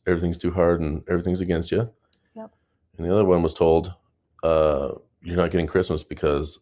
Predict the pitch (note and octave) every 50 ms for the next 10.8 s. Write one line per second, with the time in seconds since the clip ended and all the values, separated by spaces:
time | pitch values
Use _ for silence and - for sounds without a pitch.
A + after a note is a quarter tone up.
0 | _ - D#2+ F2 G2+ - - - D2 - - - - - - D#2 - - - -
1 | C#2+ C2+ D2 D2+ - - E2 D#2+ E2 D#2 D2+ D#2 D2+ D2+ D#2+ E2 D#2+ D#2 D#2 D#2
2 | D#2 D2+ D2 D2+ - D#2+ D#2 - - - - D#2+ E2 F2 D2+ D2 C#2+ C2+ - -
3 | C#2+ D2 F2 - - - A3 A3+ A3+ A3 G3+ G3+ G#3 G3+ G3 G#3 G#3 G3 - G#3
4 | G3+ G3+ G3+ G#3 F#3 G3+ G3 F#3+ - G3 F#3+ - - F#3 F#3 - - F#3 F3 -
5 | - G3+ G3+ F#3+ - F#3+ F#3 F#3 F#3+ F#3 F#3 F#3+ F#3 F3+ F3 F3+ F#3 - - G3
6 | G3+ G3+ - G3 - F#3 E3+ E3 - F#2 - - - F3+ - - _ - G#3 G3
7 | F#3 F#3+ - - - - _ _ _ _ _ - F#3+ F#3 F#3 F#3 F#3 F3+ F#3 F#3
8 | F#3 F#3 F3+ F3 F3 F#3 G3 G3+ G3 F#3 F3 F3+ F3+ F3+ - - F3+ E3+ F3+ F3
9 | - - G3+ F3 F#3 E3+ F3 F#3 F3+ F3+ - - - - - - _ _ _ _
10 | _ _ _ - G#3 G3 - - - A3+ G#3 G3 - - -